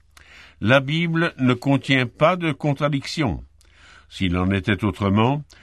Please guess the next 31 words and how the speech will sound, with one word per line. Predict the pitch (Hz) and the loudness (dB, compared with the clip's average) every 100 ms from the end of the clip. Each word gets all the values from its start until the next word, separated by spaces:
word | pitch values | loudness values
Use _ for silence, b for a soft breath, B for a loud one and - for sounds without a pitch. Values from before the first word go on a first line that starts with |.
| b b - | b b -2
elle | 117 | 0
serait | - 123 127 - | 0 0 0 2
un | 117 | 2
guide | 110 117 135 135 - - | 2 2 0 -2 -8 0
inutile | 117 107 104 143 143 143 | 4 4 2 -2 -2 -2
au | 98 85 | -4 -2
salut. | 131 123 85 73 _ _ _ _ _ | 0 0 -2 -6 _ _ _ _ _
En | - 82 | -4 -2
fait, | - 127 - _ _ B B B B - | 0 -4 -4 _ _ B B B B 0
la | 113 | 2
grâce | 110 123 156 160 | 4 4 4 2
et | 151 | 0
les | 139 123 | 0 2
œuvres | 151 147 143 | 2 2 0
se | - | -2
complètent. | 139 143 127 143 104 82 76 | 0 0 0 0 0 -2 -4
Elles | 113 | 0
ne | 120 | 2
peuvent | 123 147 123 | 2 0 0
aller | 139 131 143 127 | 0 2 2 2
l'une | 104 143 160 | 4 4 2
sans | - 147 139 | -2 0 2
l'autre. | 120 123 143 - B B B B | 2 2 0 -6 B B B B
C'est | - 120 | -4 0
la | 127 | 2
raison | 131 160 135 165 185 | 4 2 2 0 0
pour | 156 | 2
laquelle | 131 113 135 131 131 | 2 2 0 0 2
l'apôtre | 104 113 98 107 | 0 0 -2 0
Jacques | 98 113 113 113 | 2 2 2 -2
écrit : « | 95 - 120 139 | -4 -2 -2 -2